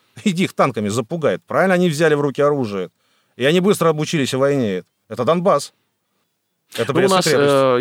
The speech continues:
Speaker 2: есть несколько сопредельных, так сказать, анклавов, регионов, э, непризнанных республик, э, Приднестровья. Вы же знаете прекрасно, сами там воевали. Э, есть, э, э, Южная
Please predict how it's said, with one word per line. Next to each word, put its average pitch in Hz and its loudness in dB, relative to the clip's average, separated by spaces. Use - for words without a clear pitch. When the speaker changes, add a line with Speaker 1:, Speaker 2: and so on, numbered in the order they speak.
Speaker 2:
есть 147 -2
несколько 120 -2
сопредельных, 123 -2
так 101 -8
сказать, - -8
анклавов, 156 -2
регионов, 143 -2
э, - -6
непризнанных 147 -2
республик, 135 -2
э, 85 0
Приднестровья. 117 0
Вы 90 -6
же 87 -8
знаете 120 -4
прекрасно, - -12
сами 104 -6
там 87 -10
воевали. 92 -2
Э, 90 -2
есть, 104 -2
э, 87 0
э, 90 -4
Южная 90 -2